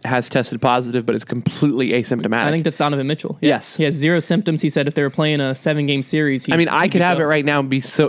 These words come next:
Speaker 1: totally asymptomatic.
Speaker 2: Yeah, that's what's crazy about it. Um,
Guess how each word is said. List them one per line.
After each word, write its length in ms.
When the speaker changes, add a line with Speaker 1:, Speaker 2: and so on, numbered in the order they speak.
Speaker 1:
totally 380
asymptomatic. 680
Speaker 2:
Yeah, 160
that's 160
what's 140
crazy 260
about 220
it. 80
Um, 480